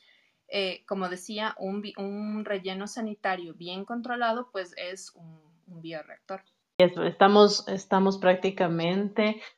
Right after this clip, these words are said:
Speaker 2: utilizando, eh, la dinámica de un sistema biológico, eh, natural, masificarlo en un ambiente específico una vez que se ha estudiado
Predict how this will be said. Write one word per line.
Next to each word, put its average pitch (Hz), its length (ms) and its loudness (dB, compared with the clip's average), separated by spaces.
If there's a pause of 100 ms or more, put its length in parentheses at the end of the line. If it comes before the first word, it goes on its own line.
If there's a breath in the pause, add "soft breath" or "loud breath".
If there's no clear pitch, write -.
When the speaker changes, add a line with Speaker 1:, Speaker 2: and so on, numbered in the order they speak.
Speaker 2:
utilizando, 202 1300 4
eh, 175 440 2
la 170 880 2
dinámica 240 840 8
de 208 100 8
un 247 140 8
sistema 214 640 6
biológico, 190 1200 4 (560 soft breath)
eh, 196 80 8
natural, 175 840 8 (120)
masificarlo 190 1400 6
en 170 240 2
un 185 240 6
ambiente 180 760 6
específico 214 1000 2
una 185 260 6
vez 185 280 6
que 208 100 4
se 190 200 2
ha 170 220 10
estudiado 180 920 8